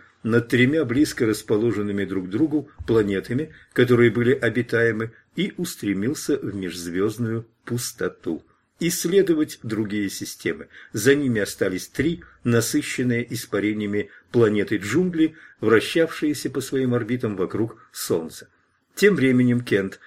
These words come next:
собрал на борту корабля совещание глав отделов и их заместителей. Обсуждение он начал без околичностей. "Лично я не вижу смысла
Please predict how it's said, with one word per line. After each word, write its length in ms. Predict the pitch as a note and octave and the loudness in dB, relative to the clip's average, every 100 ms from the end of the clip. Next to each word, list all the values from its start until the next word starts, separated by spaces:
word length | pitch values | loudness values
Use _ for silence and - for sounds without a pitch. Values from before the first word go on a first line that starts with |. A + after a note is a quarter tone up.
| - | -18
собрал 420 | - A#2 A#2 C3+ | -2 0 2 2
на 140 | B2 G2+ | 2 0
борту 300 | G2+ F#2 F#2+ | -2 -2 -2
корабля 380 | G#2+ F#2 F#2 F2 | 0 0 -2 -6
совещание 680 | - F#2 - C#3+ C#3+ C#3 | -6 -8 -4 -2 -2 -2
глав 300 | G#2+ F#2+ F2 | -2 -2 -2
отделов 500 | F#2+ F2 A2+ D#3 C3+ - - - | -4 -2 -2 0 -2 -10 -20 -4
и 180 | A#2+ C3 | 0 0
их 120 | G#2+ | 0
заместителей. 840 | A#2 A2 - - F#2+ G#2 F#2 - - - _ _ _ | -2 -2 -6 -6 -4 -4 -4 -6 -16 -20 _ _ _
Обсуждение 720 | C3 C3 - E3 F3+ G#3 G3 | 0 0 2 2 2 -2 -2
он 220 | - F3 E3+ | -2 -2 0
начал 420 | F3 F3 D#3+ - _ _ - | -2 0 -2 -2 _ _ -10
без 440 | B2+ D#3+ F3 - | 4 4 4 0
околичностей. 1120 | D#3 D#3 C#3+ B2 E2 - - E2+ - - E2+ - _ _ _ _ _ _ _ _ _ | -4 0 0 -2 -6 -10 -12 -12 -12 -12 -14 -14 _ _ _ _ _ _ _ _ _
"Лично 520 | G#2+ G#2 - - - E2 | 0 0 -2 -10 -10 -10
я 340 | D#2 D#2 D2+ _ - | -8 -10 -10 _ -6
не 220 | D3+ F3 | -2 -2
вижу 380 | C#3+ C#3 B2+ B2+ | -4 -8 -8 -10
смысла 600 | - A#2 A#2+ - A2+ | -6 -2 -2 -2 -6